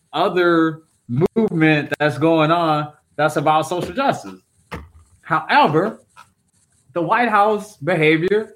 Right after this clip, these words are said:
has become normalized. Case in point,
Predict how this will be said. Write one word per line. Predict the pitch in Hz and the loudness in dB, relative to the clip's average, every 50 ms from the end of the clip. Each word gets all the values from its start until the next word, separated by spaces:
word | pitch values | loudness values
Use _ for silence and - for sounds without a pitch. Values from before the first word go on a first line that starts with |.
| _ _ _ _ _ _ - _ _ | _ _ _ _ _ _ -20 _ _
has | - 151 131 | -14 -12 -10
become | - 185 185 208 214 214 | -10 -6 -4 -2 -2 0
normalized. | 240 269 277 247 190 156 139 135 - - - _ - - | -2 -2 0 2 2 2 2 0 -4 -10 -18 _ -18 -4
Case | - 208 247 269 247 - | 0 2 2 2 2 2
in | 233 233 233 | 0 0 0
point, | - 185 156 147 143 160 208 | 2 4 6 6 4 2 0